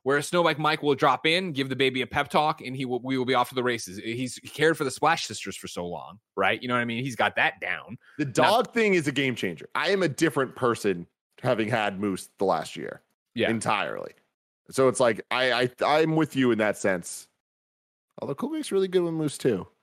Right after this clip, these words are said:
Speaker 1: Uh, n-, this is not a knock against Cool Greg.
Speaker 2: Oh, yeah,
Speaker 1: Again,
Speaker 2: no,
Speaker 1: this
Speaker 2: I'm
Speaker 1: is
Speaker 2: just
Speaker 1: just, I think Cool Greg's like an older car, and he's a warm-up-y engine. I think
Speaker 2: Mm.
Speaker 1: Snow Mike Mike, you can drop a baby on him, no problem. He's ready to
Speaker 2: That's a
Speaker 1: go.
Speaker 2: good point.
Speaker 1: And then above it, of course, God tier, Barrett and Alyssa. They're the nuclear family. You know what I mean? They're both excited to have a child in their lives.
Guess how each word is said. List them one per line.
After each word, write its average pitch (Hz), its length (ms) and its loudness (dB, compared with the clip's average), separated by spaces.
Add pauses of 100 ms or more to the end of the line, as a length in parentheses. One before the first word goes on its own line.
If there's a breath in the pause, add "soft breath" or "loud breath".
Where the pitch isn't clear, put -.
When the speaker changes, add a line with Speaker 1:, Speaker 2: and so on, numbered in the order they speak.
(120)
Speaker 1:
Uh, - 60 -14 (240)
n-, 180 220 2
this 208 220 4
is 196 100 2
not 196 200 4
a 208 40 2
knock 220 220 2
against 190 220 2
Cool 226 160 6
Greg. 123 160 -2
Speaker 2:
Oh, 208 120 6
yeah, 185 200 8
Speaker 1:
Again, 180 180 6
Speaker 2:
no, 131 100 4
Speaker 1:
this 165 80 2
Speaker 2:
I'm 208 100 0
Speaker 1:
is 220 100 -4
Speaker 2:
just - 40 -4 (160)
Speaker 1:
just, - 60 -8
I 180 80 2
think 190 160 2
Cool 226 140 4
Greg's 208 220 4
like 180 120 4
an 165 80 0
older 175 300 4
car, 180 220 6
and 180 100 2
he's 156 160 -2
a 135 40 -2
warm-up-y 147 460 0
engine. 214 380 0 (220 soft breath)
I 135 60 0
think 156 140 0
Speaker 2:
Mm. - 40 -8
Speaker 1:
Snow 170 120 4
Mike 156 160 4
Mike, 160 260 2
you 127 80 -8
can 139 100 -4
drop 131 240 2
a 123 40 -6
baby 120 280 2
on 110 140 -2
him, 110 80 -4
no 104 140 -2
problem. 120 300 0
He's 104 120 -8
ready 104 160 -2
to 98 60 2
Speaker 2:
That's 95 100 -2
a 139 40 6
Speaker 1:
go. 135 100 6
Speaker 2:
good - 80 0
point. 127 200 2
Speaker 1:
And 147 80 -4
then 143 80 2
above 156 280 6
it, 147 140 4
of 135 100 -2
course, 135 240 2
God 160 280 4
tier, 113 200 -4
Barrett 117 300 2
and 131 80 -2
Alyssa. 120 380 -2 (580 soft breath)
They're 135 160 4
the 117 320 2 (100)
nuclear 139 440 2
family. 98 460 -4
You 113 80 -6
know 120 60 0
what 117 60 -2
I 113 60 -6
mean? 120 100 -4
They're 113 100 2
both 123 220 0
excited 123 320 2
to 127 60 2
have 120 100 2
a 117 40 -4
child 113 300 0
in 117 80 -6
their 110 120 -2
lives. 113 340 0